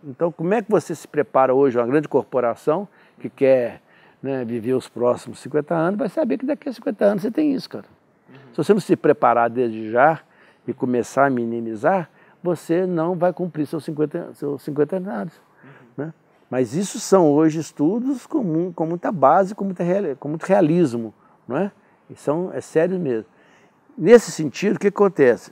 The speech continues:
Speaker 1: Já há grande movimento de quem tá querendo dar um passo atrás, como é que a gente faz regeneração da terra?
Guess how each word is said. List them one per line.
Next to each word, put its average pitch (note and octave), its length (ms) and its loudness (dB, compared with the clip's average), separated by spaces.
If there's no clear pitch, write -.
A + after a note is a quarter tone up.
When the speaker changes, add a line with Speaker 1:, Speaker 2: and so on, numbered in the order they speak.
Speaker 1:
Já C#3 380 -6
há A#2+ 180 -2
grande F#3+ 320 4
movimento C3 720 2
de G#2+ 140 -14
quem D3+ 220 2
tá C3 140 2
querendo A2+ 320 0
dar A#2 80 4
um A2 60 -2
passo G#2 300 -4
atrás, D#3+ 300 -4
como E3+ 120 -4
é - 40 -2
que - 60 -6
a F#3+ 40 -2
gente - 100 -12
faz D3+ 200 0
regeneração B2+ 800 -2
da A2 80 -12
terra? - 400 -12